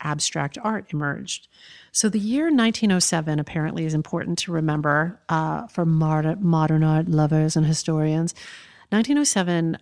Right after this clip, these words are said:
uh, is considered, like, maybe the year it all beca-, began, when Picasso,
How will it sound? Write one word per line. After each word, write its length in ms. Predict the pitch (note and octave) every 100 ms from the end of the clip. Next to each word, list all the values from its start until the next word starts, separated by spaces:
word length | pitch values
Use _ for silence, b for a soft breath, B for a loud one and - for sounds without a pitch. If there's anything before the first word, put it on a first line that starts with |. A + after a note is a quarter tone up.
| _ - -
uh, 80 | -
is 260 | G3 E3+ -
considered, 580 | F3 E3 F3+ F3 E3
like, 180 | E3 F3
maybe 200 | E3 D#3+
the 120 | D#3
year 220 | D#3 D#3 D#3+
it 80 |
all 140 | D#3+ D#3+
beca-, 520 | E3 - D#3+ - F#3
began, 500 | E3 D#3 D3 D3+ E3
when 280 | F3 E3 D#3+
Picasso, 880 | E3 - F3+ F3 - F#3 F3+ F3